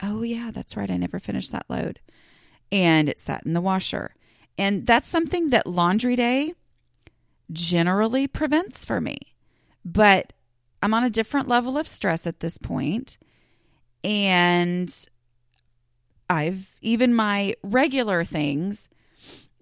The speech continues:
that I have figured out and that I have put into place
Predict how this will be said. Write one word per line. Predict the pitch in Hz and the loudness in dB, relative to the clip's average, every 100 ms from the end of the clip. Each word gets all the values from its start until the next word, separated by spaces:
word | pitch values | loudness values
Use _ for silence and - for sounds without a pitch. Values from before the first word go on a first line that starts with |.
| _ | _
that | - 196 | -4 0
I | 180 180 | 2 0
have | 196 233 240 302 | -2 -4 -2 -4
figured | - 180 170 147 | -6 -10 -6 -6
out | - - - | -4 -4 -4
and | 185 | -2
that | 180 | -2
I | 175 | -2
have | 202 202 233 277 - | -6 -6 -4 -4 -4
put | 240 | -2
into | 185 170 156 | 0 -2 -4
place | - 143 135 165 - | -4 -4 -4 -6 -8